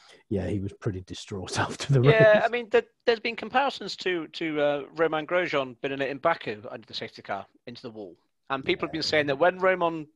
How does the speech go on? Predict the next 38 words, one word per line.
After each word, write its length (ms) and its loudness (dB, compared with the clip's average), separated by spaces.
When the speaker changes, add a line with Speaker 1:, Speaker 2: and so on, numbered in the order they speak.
Speaker 2:
Grosjean 320 0
did 140 -2
it, 220 0
you 60 -6
know, 160 2
everyone 260 -2
thought, 240 -6
"What 140 -2
an 80 -6
idiot." 460 -4
When 280 -6
Russell's 380 0
done 160 0
it, 160 -2
everyone's 340 -6
been 140 -2
on 80 -4
his 120 -6
side. 440 -2
But 100 2
I 60 4
think 340 -6
it's 120 -2
all 100 6
about 180 2
context. 640 -4
You 80 -10
know, 100 2
when, 360 0
when 160 2
Grosjean 420 4
been 160 0
into 180 -6
the 80 -2
wall, 480 -4
it's 160 -6
come 200 -4
on, 200 0